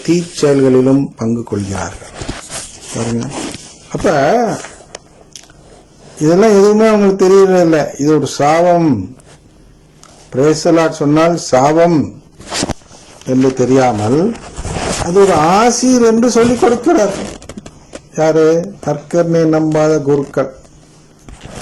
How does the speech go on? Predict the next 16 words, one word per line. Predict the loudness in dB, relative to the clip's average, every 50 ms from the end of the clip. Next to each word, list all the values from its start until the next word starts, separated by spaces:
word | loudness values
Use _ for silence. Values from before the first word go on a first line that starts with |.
| -18 -8 -6
நற்கருணை | -6 -6 -6 -4 -2 -2 0 0 0
நம்பாத, | 0 0 0 0 0 0 0 0 -2 -2 -2 -2 -4 -2 -2 -2
நற்கருணை | -4 -4 -4 -4 -2 -2 0 -2 -2
கடவுள் | -2 -2 -2 0 0 0 0 0
நம்புவாரு, | -2 -2 -2 0 0 0 0 0 -2 -2
அந்த | -4 -4 -2 -2 0 0
நம்பிக்கை | 0 -2 -2 -2 -4 0 0 0
இல்லை. | 2 0 -2 -4 -8 -14 -14 -14 -14 -14 -14 -16 -20 -12 -8
நற்கருணை | -6 -6 -6 -6 -6 -4 -2 -2 0 0 -2 0
மூலமா | 0 0 0 0 0 0 0 -2 0 0
தான் | 0 0 0 0
மீட்பு | 0 0 0 0 0 2 4 4 6
என்று | 4 4 2 0 2 2
நம்பாத | 2 2 0 -2 -2 0 0 0 0 0 0
குருக்கள். | 0 -2 -2 -2 -2 -4 -4 -6 -6 -12 -16 -18 -20 -20 -20 -20 -20 -20 -20 -20 -20 -20 -20 -20 -20 -20 -20 -20 _ _ _
அதனால், | -10 -4 0 0 2 2 2 2 0 0 0 -2 -2 -4 -6 -8